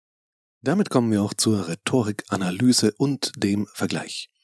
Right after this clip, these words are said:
Beginnen möchte ich tatsächlich mit der ehemaligen Bundesverteidigungsministerin Frau Lambrecht, einfach weil es relativ kurz und schmerzvoll möglich ist. Sie hat nämlich ganze fünf Sätze veröffentlicht als Rücktrittserklärung,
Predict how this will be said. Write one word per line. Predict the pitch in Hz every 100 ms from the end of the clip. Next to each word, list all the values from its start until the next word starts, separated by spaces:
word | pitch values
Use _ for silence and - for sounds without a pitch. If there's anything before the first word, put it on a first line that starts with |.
| _ - - - _
Beginnen | - 208 202
möchte | 147 131 123
ich |
tatsächlich | - 101 95 90 92 -
mit | 87 - - -
der | 85 80 80
ehemaligen | 101 92 82 80 85 87
Bundesverteidigungsministerin | 107 101 92 - 120 135 131 117 117 113 - 95 107 101 101 101 -
Frau | - - 170
Lambrecht, | 113 170 147 139 - -
einfach | 90 - 95 -
weil | 82 80
es | 82 - - - - - - - - _ -
relativ | 156 185 165
kurz | - 120 -
und | 95 -
schmerzvoll | 98 87 - - 156 -
möglich | - 185 - 143
ist. | 160 131 - _ _ - - - -
Sie | 127 165
hat | 156
nämlich | 123 120 120 117 - -
ganze | - 117 117
fünf | - 98
Sätze | - 98 - 95
veröffentlicht | 92 - 87 - 95 85 90 - - - - -
als | - - -
Rücktrittserklärung, | 123 - 113 - - 107 - 98 113 113 120